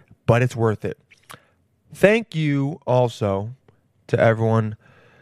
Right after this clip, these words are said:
who has, um, rated and reviewed. Uh, I keep seeing new reviews, and it feels good, man. And keep doing it,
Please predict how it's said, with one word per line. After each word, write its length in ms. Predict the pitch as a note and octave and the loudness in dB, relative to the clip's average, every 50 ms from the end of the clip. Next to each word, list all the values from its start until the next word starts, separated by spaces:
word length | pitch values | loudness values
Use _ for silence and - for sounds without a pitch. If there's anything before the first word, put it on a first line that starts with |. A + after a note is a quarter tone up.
| _ _ _ | _ _ _
who 400 | - A#2+ A2+ A2+ A2 A2 G#2+ G#2+ | 0 2 2 2 2 2 2 2
has, 760 | G#2 G#2+ G#2+ G#2+ G#2+ G#2+ A2 A2 G#2+ G#2 G#2+ G#2+ G#2+ - - - | 2 2 2 2 4 4 4 2 2 2 0 -2 -2 -4 -4 -2
um, 720 | A2 G#2+ G#2+ G#2 G#2 G#2 G2+ G2+ G2+ G2 G2 F#2+ F#2 B2 - _ _ _ _ _ _ - - _ _ | 0 0 0 0 -2 -2 -2 -4 -4 -6 -6 -8 -10 -12 -16 _ _ _ _ _ _ -20 -20 _ _
rated 360 | A2 A2 A2 A2 A2 A2 G#2+ | 2 2 4 4 4 2 0
and 140 | G#2 G#2 G2+ | -2 -2 -4
reviewed. 400 | G2+ F#2+ G2 G2 F#2 E2+ D#2+ - - _ _ _ _ - - | -4 -2 -2 0 0 -2 -2 -6 -10 _ _ _ _ -6 -2
Uh, 280 | G#2 G2+ G2+ G2+ G2+ G2 | 0 0 2 0 0 -2
I 80 | G2+ G#2+ | -4 -2
keep 220 | - - A#2+ - | -2 -2 -4 -2
seeing 260 | - - A#2+ A#2 A2+ | -2 -2 0 0 2
new 120 | A2 A2 A2 | 2 2 2
reviews, 600 | A2 G#2+ G2+ G#2 G#2 G#2 G#2 G2+ G2 - - - _ _ _ _ _ _ | 2 0 0 0 0 0 0 -2 -4 -8 -14 -16 _ _ _ _ _ _
and 140 | - B2+ B2+ | -2 0 0
it 60 | C3 | 0
feels 240 | - - D3+ D3+ C#3+ | 0 -2 -2 -2 -2
good, 240 | - C#3+ C3 A2+ A2 | 0 0 0 0 0
man. 280 | G#2+ G#2+ G#2 G#2 G#2+ G#2+ - _ _ _ _ - - | 0 0 0 -2 -4 -6 -12 _ _ _ _ -6 -4
And 100 | A#2+ A#2 | -4 -2
keep 200 | - - D3+ - | 0 -2 -2 -2
doing 240 | - C#3+ C3+ C3+ C3+ | 0 2 2 2 4
it, 180 | C3+ C3+ - | 2 0 -2